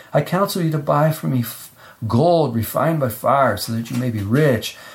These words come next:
and white garments, so that you may clothe yourself, and the shame of your nakedness may not be seen, and salve to anoint your eyes, so that you may see.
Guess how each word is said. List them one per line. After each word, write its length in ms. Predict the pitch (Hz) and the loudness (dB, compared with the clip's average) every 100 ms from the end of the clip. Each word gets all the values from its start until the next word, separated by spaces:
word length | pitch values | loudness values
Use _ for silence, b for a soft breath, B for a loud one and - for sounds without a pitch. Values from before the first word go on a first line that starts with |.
| B | B
and 160 | 101 110 | -2 2
white 220 | 160 170 | 2 2
garments, 500 | 143 143 165 113 - | 2 2 2 -2 -2
so 100 | 120 | -4
that 200 | 104 - | -4 -2
you 60 | 113 | -2
may 140 | 107 | -2
clothe 400 | - 123 160 156 | -2 2 2 0
yourself, 500 | 101 - 104 98 92 | -4 -6 -8 -8 -8
and 100 | 95 | -8
the 60 | 95 | -8
shame 400 | - 135 160 147 | -4 0 2 2
of 100 | 123 | 2
your 120 | 123 | 2
nakedness 520 | 113 123 113 104 - | 2 2 0 -4 -4
may 140 | 113 | 0
not 200 | 117 117 | 0 0
be 100 | 117 | -2
seen, 500 | 107 - 156 156 98 - B B | -8 -4 0 0 0 -6 B B
and 100 | 107 | -6
salve 420 | - - 196 190 123 | -2 2 4 4 2
to 140 | 117 | 0
anoint 300 | 110 147 147 | 2 2 0
your 180 | 135 - | -2 0
eyes, 380 | 120 135 104 - | 2 2 0 -2
so 120 | 110 | -6
that 220 | 101 113 | -6 -4
you 80 | 131 | -2
may 180 | 131 120 | -2 -4
see. 480 | - 131 131 101 | -4 -2 0 -2